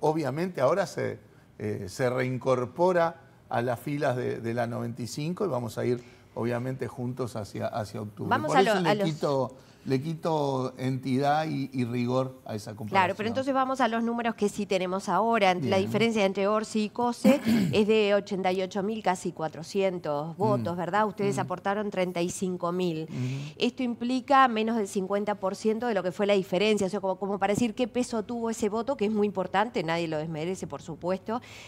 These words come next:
Speaker 2: pero que no hizo a la diferencia para que Orsi ganara. ¿Cuál es, cómo influye eso, por ejemplo,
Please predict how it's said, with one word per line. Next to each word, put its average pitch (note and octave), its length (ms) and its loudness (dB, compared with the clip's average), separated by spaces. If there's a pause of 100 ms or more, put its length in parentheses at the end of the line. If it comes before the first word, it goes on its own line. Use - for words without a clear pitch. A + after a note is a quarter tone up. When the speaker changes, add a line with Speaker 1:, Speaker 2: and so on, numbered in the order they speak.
Speaker 2:
pero A#3 300 6
que A#3 180 4
no A3 160 2
hizo A#3+ 220 0
a C4+ 60 6
la A#3 140 6
diferencia G#3+ 600 2
para G3 240 2
que G#3 240 4
Orsi G#3+ 360 4
ganara. D#3+ 400 2
¿Cuál F4+ 280 0
es, F4+ 220 0 (400)
cómo E4 180 0
influye C#4+ 580 -2
eso, C#4+ 220 -2
por G3+ 160 0
ejemplo, C4+ 640 2